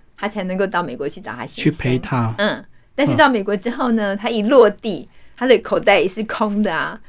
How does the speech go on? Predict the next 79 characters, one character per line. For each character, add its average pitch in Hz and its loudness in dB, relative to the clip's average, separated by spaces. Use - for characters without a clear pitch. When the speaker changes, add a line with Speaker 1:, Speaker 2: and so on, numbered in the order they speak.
Speaker 2:
嗯。 120 0
Speaker 1:
他 196 -4
就 220 2
想 175 -2
尽 208 -4
办 208 2
法 147 -4
在 180 0
美 202 -4
国 156 -10
生 175 -12
存 - -18
下 - -16
去， - -20
他 190 -6
要 208 4
靠 208 -6
自 208 -10
己， - -10
因 240 0
为 262 4
他 262 2
先 247 0
生 247 6
只 214 -6
有 196 0
奖 - -8
学 123 -12
金， 131 -16
没 185 -6
有 185 2
多 156 0
的 - -8
了， - -16
所 208 -4
以 202 -4
他 214 -2
就 226 4
只 180 -4
能 127 -10
靠 - -10
他 180 -12
自 175 -18
己。 - -20
他 262 -2
先 269 4
生 269 6
后 277 2
来 196 4
也 220 -2
是 - -10
为 220 4
了 170 2
养 139 -4
他 151 -6
嘛， - -12
两 147 -2
个 160 0
人 160 -2
要 180 0
组 - -10
一 151 -6
个 156 0
家 127 -4
庭， - -16
就 180 -10
是 175 -8
他 202 -8
先 214 -2
生 214 2
在 202 2
去 196 -8
之 185 -8
前 147 -12
还 147 -14
去 - -12
搬 160 -6
砖 151 -8
块 - -12